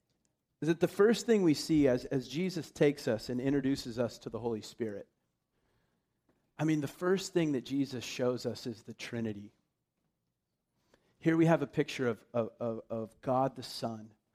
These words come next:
asking God the Father to send God the Spirit. And you won't find the word Trinity in Scripture, but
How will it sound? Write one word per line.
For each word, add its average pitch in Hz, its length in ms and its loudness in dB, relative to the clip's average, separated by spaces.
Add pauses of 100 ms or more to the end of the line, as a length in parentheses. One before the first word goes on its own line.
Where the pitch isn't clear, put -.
(200)
asking 135 540 -2 (380)
God 113 260 -4
the 110 60 -18
Father 107 500 -10 (220)
to 127 80 -12
send 113 500 -6 (280)
God 110 340 0 (260)
the 113 60 -14
Spirit. 101 480 -10 (1080)
And 143 80 2
you 160 80 4
won't 180 180 2
find 160 380 0
the 147 80 0
word 139 260 2
Trinity 147 600 -2 (300)
in 127 140 -2
Scripture, 151 580 -2 (760)
but 139 300 2